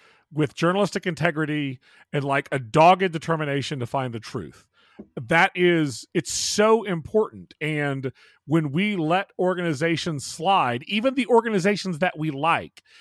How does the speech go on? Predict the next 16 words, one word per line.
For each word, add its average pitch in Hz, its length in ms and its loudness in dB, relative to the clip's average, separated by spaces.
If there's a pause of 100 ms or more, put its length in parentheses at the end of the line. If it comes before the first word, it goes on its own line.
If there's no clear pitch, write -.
(140)
if - 140 -2
we 180 100 2
let 190 240 2
them 180 180 -4
slide, 135 880 -4 (380)
we 175 280 0
are 156 560 4
setting 208 540 0 (100)
up 180 280 2 (260)
for 165 140 2
situations 151 760 -2
like 131 360 0
this 95 300 -8
when 127 220 -2
there 127 200 0
are 120 320 0